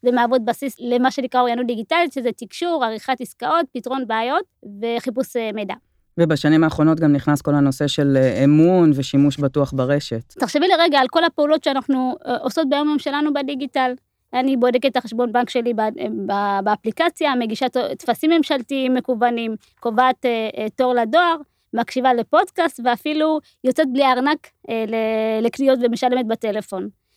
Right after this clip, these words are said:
Speaker 1: אנחנו מדברים על אנשים שאין להם בכלל את הנגישות לבצע את השירותים האלה,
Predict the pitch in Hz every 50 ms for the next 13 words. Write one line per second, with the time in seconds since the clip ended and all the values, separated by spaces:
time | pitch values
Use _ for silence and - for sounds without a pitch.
0 | _ _ _ _ _ - 226 247 294 - 359 320 294 262 254 269 320 320 311 294
1 | 269 254 240 - - 320 320 311 - - - - 285 311 320 302 302 302 285 269
2 | - _ _ _ _ _ _ 247 262 - - 311 311 - 339 294 269 240 233 262
3 | - - 339 285 _ - 226 233 226 226 - 247 240 240 214 - 226 220 220 _
4 | 254 240 226 208 226 254 294 330